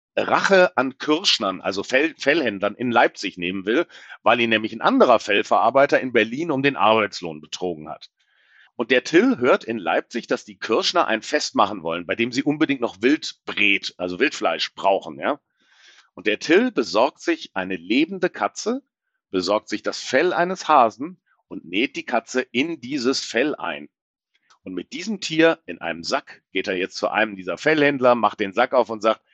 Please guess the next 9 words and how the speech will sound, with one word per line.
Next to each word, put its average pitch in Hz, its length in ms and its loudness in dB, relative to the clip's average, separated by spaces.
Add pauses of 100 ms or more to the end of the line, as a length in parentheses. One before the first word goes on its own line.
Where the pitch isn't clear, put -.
(200)
„Ey, 123 360 2 (100)
willst 104 260 -6
du 117 100 0
einen 123 100 -8
super 135 320 4
Hasen 135 320 6
kaufen? 107 340 2
Total 110 400 2
lecker.“ 127 340 2